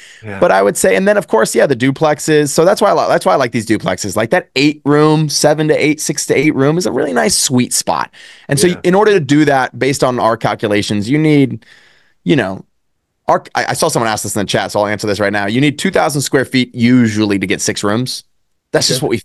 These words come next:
Speaker 2: found. Sometimes you can squeeze it in and less, but that's usually what we found. And then,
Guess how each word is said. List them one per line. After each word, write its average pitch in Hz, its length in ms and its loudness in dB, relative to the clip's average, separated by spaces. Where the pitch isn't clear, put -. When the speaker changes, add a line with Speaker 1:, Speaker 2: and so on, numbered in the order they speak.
Speaker 2:
found. 120 220 0
Sometimes 143 320 0
you 139 80 2
can 131 120 0
squeeze 131 320 0
it 127 60 0
in 127 120 0
and 120 120 0
less, 117 280 -2
but 127 100 -4
that's 127 160 0
usually 127 200 2
what 117 100 2
we - 20 -2
found. 123 260 0
And 113 60 -2
then, 110 180 -4